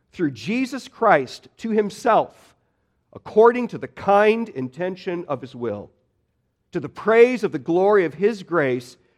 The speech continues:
which He freely bestowed on us in the Beloved. In Him we have redemption through His blood, the forgiveness of our trespasses,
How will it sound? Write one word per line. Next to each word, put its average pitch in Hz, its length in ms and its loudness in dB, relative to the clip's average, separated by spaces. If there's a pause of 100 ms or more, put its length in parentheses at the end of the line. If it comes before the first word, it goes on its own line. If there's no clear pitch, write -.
(100)
which 165 200 -2
He 151 100 -6
freely 262 560 -2
bestowed 202 440 2
on 175 160 2
us 120 440 -4 (360)
in 160 160 -2
the 156 80 -6
Beloved. 110 440 -4 (840)
In 240 200 10
Him 185 460 4
we 185 180 2
have 185 300 4
redemption 160 720 2
through 240 420 2
His 240 280 -2
blood, 131 500 2 (420)
the 165 80 -2
forgiveness 226 760 4
of 147 160 -4
our 170 120 4
trespasses, 117 1000 -4